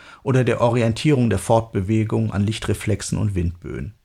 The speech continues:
Dies ab und an zu tun, eröffnet die Stadt als einen Lebensraum ungedachter Möglichkeiten im Kleinen.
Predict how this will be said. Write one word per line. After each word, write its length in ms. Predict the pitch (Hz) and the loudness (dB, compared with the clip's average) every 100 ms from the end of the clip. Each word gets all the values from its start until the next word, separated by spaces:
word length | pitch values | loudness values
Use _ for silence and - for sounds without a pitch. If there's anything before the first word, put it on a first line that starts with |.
| _ _ _ _ _ _ - | _ _ _ _ _ _ -8
Dies 140 | 107 | -4
ab 180 | 131 135 | -2 0
und 140 | 143 | 2
an 160 | 107 110 | 2 0
zu 100 | 107 | -2
tun, 500 | - 127 131 151 143 | -4 -4 -2 -4 -6
eröffnet 580 | - 107 98 117 - 113 | -6 -2 0 0 -2 -2
die 60 | 104 | -4
Stadt 420 | - 113 113 - | -2 -2 -2 -2
als 140 | 101 | -4
einen 200 | - 104 | 0 0
Lebensraum 680 | 95 101 107 123 - 104 107 | 2 0 0 -4 -4 0 0
ungedachter 640 | 120 123 117 101 98 - | 0 0 0 -2 -4 -2
Möglichkeiten 760 | 95 92 98 - - - - 104 | 0 0 -2 -8 -8 -8 -6 -6
im 140 | 117 | -6
Kleinen. 480 | - - - - 101 | -8 -8 -8 -8 -12